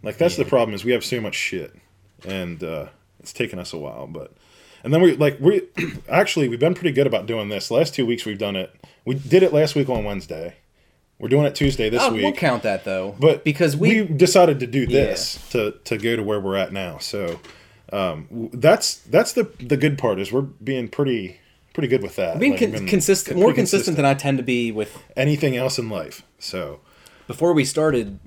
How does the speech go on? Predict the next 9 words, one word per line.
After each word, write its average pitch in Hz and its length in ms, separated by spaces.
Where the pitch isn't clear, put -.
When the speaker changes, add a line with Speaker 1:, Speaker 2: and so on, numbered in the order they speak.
Speaker 2:
we - 880
were 120 100
talking 117 240
about 107 160
that. 104 260
My 113 140
wife, 117 360
anytime 120 440
I 110 140